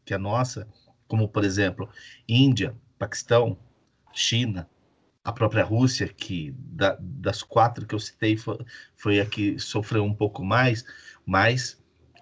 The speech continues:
as quatro teve um controle muito mais efetivo e, com certeza, tem uma população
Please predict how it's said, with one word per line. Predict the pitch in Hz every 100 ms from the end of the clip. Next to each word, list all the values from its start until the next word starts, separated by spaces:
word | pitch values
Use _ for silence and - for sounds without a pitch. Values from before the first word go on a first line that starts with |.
| -
as | - 110
quatro | - 117 113 143 - 104
teve | - 110 104
um | 110
controle | 113 120 110 110 110 120 131
muito | 117 127 131
mais | 110 110
efetivo | 113 107 107 - 120 139 113 98 - - -
e, | 104 107 110 -
com | - 143 165
certeza, | - 120 117 127 131 117
tem | 135
uma | 117 113
população | - 117 110 107 139 135